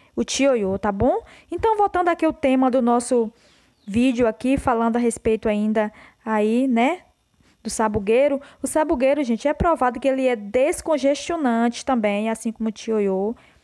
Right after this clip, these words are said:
como eu já te falei aí. Ele tem bastante efeito antitérmico.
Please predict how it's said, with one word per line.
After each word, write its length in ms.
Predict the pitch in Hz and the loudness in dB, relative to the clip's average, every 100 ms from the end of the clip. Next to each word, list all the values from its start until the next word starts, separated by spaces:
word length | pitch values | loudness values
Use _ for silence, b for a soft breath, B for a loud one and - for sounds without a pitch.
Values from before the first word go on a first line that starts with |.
| b - | b -8
como 140 | 220 | -4
eu 80 | 214 | -2
já 100 | 214 | -2
te 160 | 208 - | -4 -2
falei 400 | 226 214 208 208 | -2 0 0 0
aí. 300 | 190 196 233 b b _ | -2 -4 -10 b b _
Ele 260 | 262 285 311 | 0 0 0
tem 260 | - 277 | 0 0
bastante 880 | 254 302 311 - - - 269 330 - | 2 0 0 -6 -6 -2 0 0 0
efeito 540 | 320 302 247 226 233 - - | 0 0 -2 0 -2 -6 -2
antitérmico. 1200 | 262 277 339 - 240 - 214 202 208 226 240 330 | 0 0 0 -6 -6 0 2 2 2 0 -2 -6